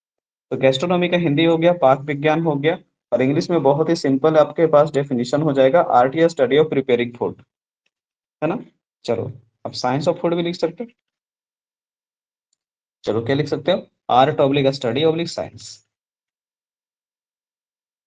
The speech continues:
है ना? Art oblique study हो गया, oblique हो गया क्या? Science। और इसमें हम लोग करते क्या थे? तो भोजन तैयार करने का तरीका जानते थे या सीखते थे,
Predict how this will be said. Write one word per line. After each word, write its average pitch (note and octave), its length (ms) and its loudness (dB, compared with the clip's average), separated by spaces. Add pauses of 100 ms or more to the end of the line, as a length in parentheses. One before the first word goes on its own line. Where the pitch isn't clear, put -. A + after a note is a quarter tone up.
(600)
है C3 60 -2
ना? D#3 400 -4
Art C3+ 160 -8
oblique D#3 400 -6
study B2 240 -2
हो D3 80 0
गया, E3 180 -2
oblique A#2+ 400 -2
हो C#3+ 60 -2
गया D#3+ 180 0
क्या? F#3+ 260 -6
Science। G2 720 -12 (1700)
और G2 80 -4
इसमें D#3+ 220 -6
हम G3 100 0
लोग F#3 180 -2
करते C#3 280 0
क्या D3 160 2
थे? E3+ 160 -4
तो F3 100 -4
भोजन C#3+ 400 -2
तैयार A2+ 300 0
करने A#2+ 240 -4
का E3+ 140 -2 (360)
तरीका C#3+ 320 0
जानते A#2 280 0
थे D3+ 120 0
या D#3+ 60 2
सीखते A2 380 -6
थे, - 140 -20